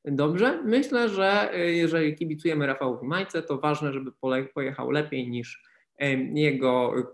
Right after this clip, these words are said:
kolega lub rywal z drużyny, e, Konrad, ponieważ, no, ewidentnie w Borze, e, oni jadą dość daleko od siebie i raczej każdy jedzie na siebie. E, też dzisiaj, no, jakby dwóch niby liderów na generalkę zostało z przodu,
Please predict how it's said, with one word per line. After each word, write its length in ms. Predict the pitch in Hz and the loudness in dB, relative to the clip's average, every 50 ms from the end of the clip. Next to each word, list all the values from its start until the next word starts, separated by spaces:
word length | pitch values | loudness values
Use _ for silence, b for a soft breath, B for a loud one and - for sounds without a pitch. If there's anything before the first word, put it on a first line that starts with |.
| - _ _ - - | -18 _ _ -8 -2
kolega 640 | 151 147 147 147 135 127 131 127 120 120 117 - - | 0 2 2 2 2 2 4 4 4 4 2 2 0
lub 240 | 123 120 120 - | -2 -2 -2 0
rywal 320 | 139 135 131 120 123 131 120 | 0 2 2 2 0 -2 -2
z 40 | 117 | -4
drużyny, 560 | 123 120 120 127 120 123 123 123 120 - - - | -6 -6 -6 -6 -6 -6 -4 -6 -6 -8 -8 -6
e, 120 | 123 123 | -6 -6
Konrad, 480 | - - 196 202 196 190 185 180 180 - 185 - | -4 -4 -2 0 2 2 2 2 0 -4 -8 -6
ponieważ, 460 | - 180 180 175 165 165 156 156 156 160 | -4 -2 -2 -2 -2 -2 -2 -2 -2 -2
no, 200 | 156 151 143 143 | -2 -2 0 0
ewidentnie 680 | 151 151 151 147 147 143 135 - 151 143 139 143 139 - | 0 0 0 0 0 -2 -2 -2 -2 -2 0 -2 -2 -4
w 180 | 135 131 123 127 | -2 -2 -2 -2
Borze, 480 | 123 120 123 123 123 123 117 117 120 120 b b b b b b b b b b b _ _ - | 0 0 0 0 0 0 0 -2 -2 -2 b b b b b b b b b b b _ _ -8
e, 80 | 135 131 | -6 -4
oni 300 | 127 156 175 175 165 156 | -2 0 0 0 2 2
jadą 300 | 147 143 135 135 135 135 | 2 2 2 0 0 0
dość 160 | 143 139 127 | 0 0 0
daleko 400 | 143 156 170 185 185 - 190 170 | 2 2 2 2 2 0 0 0
od 140 | 165 165 - | 0 0 0
siebie 320 | - 175 156 151 156 160 | 0 2 4 4 4 4
i 180 | - 160 190 208 | 2 2 2 2
raczej 320 | 202 185 190 - 165 165 | 2 0 0 -2 -6 -4
każdy 340 | - 156 147 135 127 139 139 | -2 -2 -2 0 0 0 0
jedzie 180 | 131 123 127 | 0 0 0
na 120 | 127 123 117 | -2 -4 -4
siebie. 360 | - - 143 143 143 143 139 | -4 -4 -2 0 0 0 0
E, 720 | 135 135 131 - - 123 120 117 117 117 117 120 120 117 117 - - - _ _ _ _ _ - | 0 -2 -2 -4 -6 -6 -6 -4 -4 -4 -4 -4 -4 -6 -8 -10 -14 -20 _ _ _ _ _ 0
też 240 | 160 156 151 143 | 2 2 2 2
dzisiaj, 800 | 151 151 139 131 131 - 143 127 127 127 127 123 120 113 113 - - _ _ _ _ _ _ _ _ _ _ _ _ - | 0 -2 -4 -6 -6 -2 0 2 2 2 2 2 0 -4 -6 -10 -16 _ _ _ _ _ _ _ _ _ _ _ _ -8
no, 220 | 160 160 156 147 - | -6 -6 -6 -6 -4
jakby 320 | 151 160 147 139 131 143 135 | -4 -2 -2 0 0 0 -2
dwóch 460 | 135 139 147 165 170 170 170 - - | -2 0 0 0 0 0 -2 -6 -6
niby 300 | 147 156 151 143 147 147 | -4 -2 0 2 2 2
liderów 420 | 143 151 147 156 156 151 151 151 | 2 2 2 2 2 2 2 2
na 100 | 160 143 | 0 0
generalkę 520 | 135 139 139 143 143 139 143 143 143 - 135 | 0 0 0 0 0 0 0 0 0 -2 -2
zostało 380 | 131 131 - - 135 127 127 | -2 -4 -4 -2 -2 -2 -2
z 100 | 127 - | -4 -6
przodu, 500 | - - 160 151 151 147 147 147 143 143 | -8 -4 -2 0 2 2 2 2 2 0